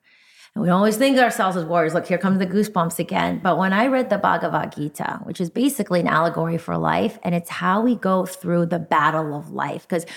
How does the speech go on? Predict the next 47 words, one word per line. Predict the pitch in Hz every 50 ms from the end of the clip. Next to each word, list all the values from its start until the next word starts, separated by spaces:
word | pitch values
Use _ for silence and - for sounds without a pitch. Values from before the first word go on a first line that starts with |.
| - - - _
we're | - 214 214 214 214 - -
all | 214 214 208 202 196 190
fighting | - 214 196 180 165 180 175
this | 170 151
battle | - - 170 170 165 170 170 165
every | - 170 170 170 170 165 165 160
day. | - - - - - 82 - - -
It's | - 175 -
the | - 175
battle | - 180 175 185 190 190 180
of | 165 -
the | 180
senses | - - 202 202 220 233 233 233 220 214
and | 208 196
the | 185 - 175
ego | 170 151 175 165 - - - - - - - -
versus | 185 196 208 208 196 190 175
the | 170 175 170
true | - - 160 156
self. | 156 - 185 170 175 175 - - - - - - -
So | - - 202 190 180
in | - 220 208 214 226 220 220
the | 214 214
Bhagavad | 202 190 180 180 180 175 175 170 170 -
Gita, | 175 175 170 - - 165 170 175 - -
Arjuna | 185 180 170 170 - 170 180 180 185 180 - - - - - - - - - _
gets | - - 185 180 - - - - -
the | 185 180 175
choice | 175 - - - - 262 277 247 202 185 220 - - - -
of | 196 185 170 -
the | 185
greatest | 185 - 185 190 190 202 220 226 220 220 -
army | - 180 175 175 180 180
in | 185 196
the | 214 220
world, | 190 160 160 156 156 160 165 185 202 202 -
the | 185
biggest | 170 175 175 208 202 -
army | 175 180 185 185
in | 190
the | 180
world, | 180 175 170 170 -
or | - 196 202 202
the | 190 202
counsel | - - - 165 156 160 - - 160 147
of | 151 151 -
Krishna. | - - 190 180 - - 240 - - 170